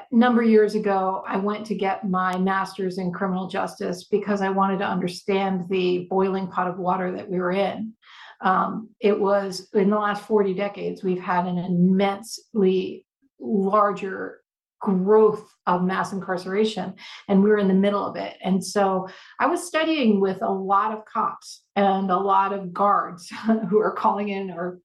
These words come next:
zooming in from Bagram Air Force Base.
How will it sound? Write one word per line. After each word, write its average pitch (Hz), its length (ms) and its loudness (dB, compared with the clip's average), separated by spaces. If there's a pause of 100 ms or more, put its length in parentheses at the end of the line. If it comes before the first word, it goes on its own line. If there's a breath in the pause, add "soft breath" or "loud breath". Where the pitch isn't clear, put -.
zooming 202 380 2
in 190 160 -4
from 180 260 -4
Bagram 190 560 0
Air 196 120 -2
Force 160 380 -6
Base. 165 360 -8